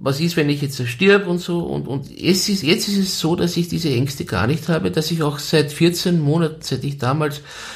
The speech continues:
äh, auf der Intensivstation eigentlich gelegen bin, nicht auf der Akutstation zunächst im, im Spital, sondern auf der Intensivstation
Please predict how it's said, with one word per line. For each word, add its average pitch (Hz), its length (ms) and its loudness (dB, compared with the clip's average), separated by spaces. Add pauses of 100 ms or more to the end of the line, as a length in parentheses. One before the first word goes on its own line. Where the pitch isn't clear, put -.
(120)
äh, - 60 4
auf 143 420 4
der 143 360 0 (160)
Intensivstation 143 960 4
eigentlich 127 420 0
gelegen 123 480 0
bin, 123 160 2
nicht 185 240 2
auf 156 120 0
der 143 280 2 (220)
Akutstation 170 1400 0
zunächst 170 500 0
im, 170 260 2
im 156 160 0
Spital, 156 440 0
sondern 160 260 -2
auf 139 80 -2
der 139 120 0
Intensivstation 170 1160 0